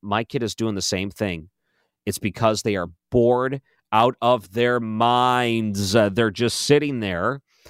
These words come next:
They're not learning." A lot of times, it's the teacher giving attention to someone else, and they're just sitting there waiting for their turn. They're not doing anything constructive. It's a difficult situation for these kids to be in,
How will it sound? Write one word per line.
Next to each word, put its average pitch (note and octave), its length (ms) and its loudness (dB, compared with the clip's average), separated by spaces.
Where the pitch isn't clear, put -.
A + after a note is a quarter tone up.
They're A2+ 100 -2
not B2 220 0
learning." B2 760 -2
A G2+ 60 -2
lot A#2+ 200 4
of E3 100 -2
times, A#2+ 440 -2
it's G#2+ 160 -6
the G2 80 -10
teacher C#3 380 -4
giving A2 240 -4
attention G#2+ 360 -4
to G#2+ 60 -6
someone G2+ 280 -2
else, C#3+ 260 2
and A2 100 -4
they're A#2+ 60 -4
just G#2+ 200 -6
sitting A#2 200 -6
there G#2 140 -4
waiting A2+ 440 -4
for A#2 140 -4
their G2 160 -4
turn. B2+ 540 -2
They're A#2+ 100 -2
not C3 160 -2
doing C3+ 180 0
anything A#2 380 -6
constructive. - 840 -8
It's C3 200 -6
a F3+ 80 -4
difficult C#3+ 500 -2
situation A#2 560 -6
for - 120 -12
these G2 180 -4
kids F#2+ 240 -8
to - 100 -20
be F#2 240 -6
in, D2+ 220 -12